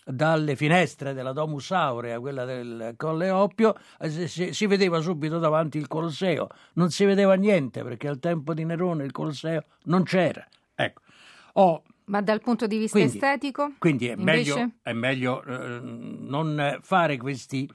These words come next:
Speaker 1: ehm, eh, questi richiami, diciamo così, eh, equivoci. Quelle lettere, quel nome di Nerone non andava messo lì sul Colosseo. Oh, naturalmente,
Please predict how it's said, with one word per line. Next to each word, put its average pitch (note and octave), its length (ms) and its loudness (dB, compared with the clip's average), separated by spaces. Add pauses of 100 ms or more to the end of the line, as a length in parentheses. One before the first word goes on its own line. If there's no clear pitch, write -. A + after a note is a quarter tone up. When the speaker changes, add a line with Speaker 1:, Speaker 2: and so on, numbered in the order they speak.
(400)
Speaker 1:
ehm, C#3 680 -4
eh, B2+ 300 -6
questi D3+ 300 -2
richiami, D3 760 0
diciamo C3+ 460 -8
così, C3+ 480 -6 (140)
eh, C3 420 -4
equivoci. A#2 720 0
Quelle F3+ 280 -2
lettere, C#3+ 720 -2
quel C#3+ 180 -4
nome D3 240 0
di B2+ 100 -4
Nerone C3 380 -4
non C3+ 140 -4
andava G2 360 -4
messo - 360 -10
lì - 180 -16 (160)
sul A2 140 -12
Colosseo. G2 400 -10 (120)
Oh, - 240 2 (760)
naturalmente, E3 960 0